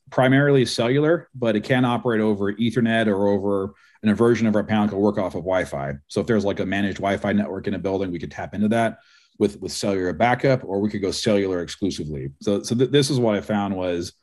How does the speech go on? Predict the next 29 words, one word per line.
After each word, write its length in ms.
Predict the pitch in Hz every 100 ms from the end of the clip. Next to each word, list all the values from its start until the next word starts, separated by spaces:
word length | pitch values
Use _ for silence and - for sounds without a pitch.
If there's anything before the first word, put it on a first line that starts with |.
| _ _
one 140 | - 107
of 60 |
the 80 | 101
big 200 | 87 90
gaps, 480 | 85 98 107 - - -
you 100 | 95
know, 80 |
four 160 | - 98
years 220 | 95 101
ago 180 | 107 104
when 140 | 95
I 20 | 90
started 340 | - 98 104
things, 220 | 113 113
is, 140 | 90 80
like, 180 | 85
having 340 | - 104 107 104
a 200 | 98 92
cellular 720 | - 107 104 104 101 95 92
allows 420 | 98 95 95 92
me 160 | 98 92
to 140 | -
basically 340 | 87 92 - 82
deploy 300 | 82 - 98 _ _ _ _ _ _ _ -
a 80 |
sensible 340 | - - 87 87
show 220 | - 92
and 80 | 90
tells, 300 | 87 85